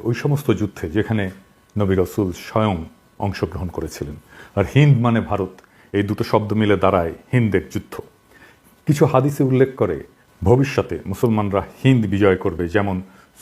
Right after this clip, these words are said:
সুনান আল নাসাই এবং মুসনাদে আহমেদে একটা বর্ণনায় বলা হয়েছে, "আমার উম্মতের একটা বাহিনী হিন্দের সঙ্গে যুদ্ধ করবে,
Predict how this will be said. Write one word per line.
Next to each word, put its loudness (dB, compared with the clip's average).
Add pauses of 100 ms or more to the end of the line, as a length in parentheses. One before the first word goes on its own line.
সুনান 2
আল 2
নাসাই -2 (360)
এবং 0
মুসনাদে 0
আহমেদে -2
একটা -8
বর্ণনায় 0
বলা 2
হয়েছে, -6 (520)
"আমার 4 (100)
উম্মতের 0
একটা -4
বাহিনী 0
হিন্দের -2
সঙ্গে -4
যুদ্ধ -6
করবে, 0